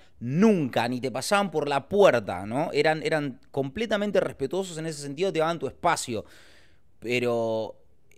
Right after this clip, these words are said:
pero empezaron a cambiar las cosas, maestro. Empezaron a cambiar las cosas. De repente, empieza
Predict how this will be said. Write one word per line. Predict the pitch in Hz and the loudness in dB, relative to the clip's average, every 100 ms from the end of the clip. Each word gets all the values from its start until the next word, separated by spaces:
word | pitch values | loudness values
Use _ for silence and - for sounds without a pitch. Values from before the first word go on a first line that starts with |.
| - | -16
pero | - 107 104 - | -10 -8 -8 -10
empezaron | 110 101 95 123 147 | -14 -14 -12 -10 -6
a | 175 | -6
cambiar | 139 135 | -6 -8
las | 123 | -8
cosas, | - 320 - 95 | -8 -8 -8 -14
maestro. | 76 - - - - - - | -18 -20 -20 -20 -20 -20 -12
Empezaron | 90 98 90 - 113 294 | -8 -8 -8 -10 -8 -8
a | 320 | -6
cambiar | 285 98 | -6 -6
las | 147 | -8
cosas. | - 214 - - - - - - - - - | -12 -14 -14 -16 -16 -18 -20 -20 -20 -20 2
De | 214 | 2
repente, | 269 311 262 143 143 233 - - - | 4 -2 -4 -2 -4 -4 -14 -20 -8
empieza | 135 135 147 - 226 - | -8 -6 -8 -4 -2 -4